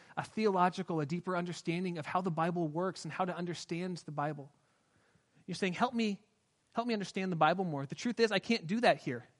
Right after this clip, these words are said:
Here on Sunday morning, we're very practical, intentional about what we teach, because the truth is we've got twelve-year-olds in the, here right now. We've got ninety-four-year-olds in here right now, and everyone in between, people who have been walking with Jesus for seventy years and seven minutes, and some people who don't,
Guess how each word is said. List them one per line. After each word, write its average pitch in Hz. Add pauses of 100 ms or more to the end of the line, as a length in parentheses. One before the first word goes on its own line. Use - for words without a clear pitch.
(600)
Here 240
on 233
Sunday 240
morning, 233 (340)
we're 190
very 214
practical, 233
intentional 214
about 180
what 185
we 208
teach, -
because 196
the 185
truth 247
is 233
we've 240
got 190
twelve-year-olds 254
in 240
the, 240
here 240
right 240
now. 240 (300)
We've 220
got 175
ninety-four-year-olds 226
in 214
here 208
right 214
now, 208 (180)
and 160
everyone 226
in 214
between, 185
people 208
who 214
have 190
been 180
walking 214
with 190
Jesus 185
for 165
seventy 226
years 208
and 175
seven 196
minutes, 190
and 175
some 196
people 190
who 101
don't, 190